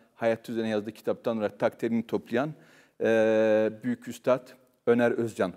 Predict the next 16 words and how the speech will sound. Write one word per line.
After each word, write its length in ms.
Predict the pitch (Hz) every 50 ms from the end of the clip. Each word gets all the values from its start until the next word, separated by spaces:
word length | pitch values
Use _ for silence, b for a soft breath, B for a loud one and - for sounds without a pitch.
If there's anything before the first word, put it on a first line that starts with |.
| -
konuğumuz. 600 | - - 101 98 98 95 98 123 135 - - - - _ _ _ _ _ _ _ _ _ _ -
Ve 80 | 127
yine, 480 | 131 131 139 156 156 147 135 143 151 - - - - _ -
e, 600 | 123 117 117 117 113 113 113 113 113 113 110 110 - -
iki 280 | 131 120 - - 139 117
değerli 240 | 131 120 117 117 110
sanatçımız 600 | - - 113 107 101 - - 120 110 104 95 110
var. 160 | 120 143 151 151
Ses 300 | - - - 120 110 -
sanatçısı 420 | - 127 113 107 - - - - 123
Yeşim 280 | 110 101 - - 120
Köksal, 500 | 113 - 123 107 - - - 113 143 170 - - - b b b b b b b b b b _
e, 260 | 107 107 110 113 110 113
Neşet 320 | 117 - - 117 - -
Ertaş'ın 500 | 113 107 - - 101 - - 117 110 110
s-, 240 | 107 - - -